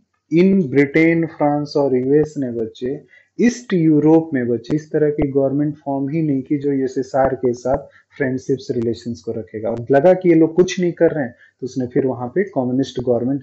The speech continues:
धीरे धीरे पावर के बेस पर कम्युनिस्ट गवर्नमेंट उसने फॉर्म करना शुरू कर दिया। और इस तरीके से बच्चे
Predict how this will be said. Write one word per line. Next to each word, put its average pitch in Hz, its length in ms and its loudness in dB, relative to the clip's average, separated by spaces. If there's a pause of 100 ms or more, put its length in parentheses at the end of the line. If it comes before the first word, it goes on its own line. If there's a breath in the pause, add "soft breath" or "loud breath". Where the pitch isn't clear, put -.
धीरे 160 380 6
धीरे 123 320 0 (760)
पावर 139 400 6
के 131 180 4 (360)
बेस 123 360 2
पर 240 80 -2 (460)
कम्युनिस्ट 135 400 -2
गवर्नमेंट 123 420 -2
उसने 147 280 -6
फॉर्म 156 320 -6
करना 139 280 -2
शुरू 123 300 -4
कर 117 240 -6
दिया। 120 160 -4
और 120 100 -6
इस 147 180 -6
तरीके 120 400 -4
से 113 180 -10
बच्चे 110 300 -12